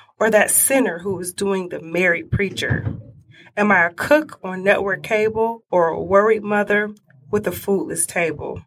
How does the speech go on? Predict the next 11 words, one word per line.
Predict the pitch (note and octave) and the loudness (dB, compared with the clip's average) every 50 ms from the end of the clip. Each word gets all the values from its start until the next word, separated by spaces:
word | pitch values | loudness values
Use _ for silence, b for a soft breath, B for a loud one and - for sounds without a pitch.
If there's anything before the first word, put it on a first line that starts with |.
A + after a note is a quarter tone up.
| _ _ _ _ _ _ _ b C#3+ D3 D3 b b b b | _ _ _ _ _ _ _ b -20 -20 -20 b b b b
Am | G#3 G#3 G#3 | -6 -2 0
I | G#3 G#3+ G3+ | 2 2 2
the | F#3+ F#3 | 0 -2
first | D#3+ - - A#3 B3 B3+ B3+ - - | -4 0 2 4 4 4 2 2 2
lady | B3 B3 B3+ B3+ C4 C4 - | 2 2 2 2 0 -2 -2
of | - G3+ G3 | -2 -2 -2
the | F#3+ F#3+ | -4 -6
United | F#3+ F#3+ F3+ F3+ F#3 F#3 F3+ E3+ - | -4 0 2 2 2 2 0 -2 -6
<clears throat> | - - | -6 -2
States | - A3+ A3+ C4 C#4+ - - - - - _ _ _ _ _ _ _ _ b b b b b b b b b b - | 0 2 2 2 0 -2 -6 -10 -10 -10 _ _ _ _ _ _ _ _ b b b b b b b b b b 2
or | A#3+ C4 C4+ G#3+ F#3+ F#3 G3+ G3+ | 4 6 6 6 4 2 -2 -4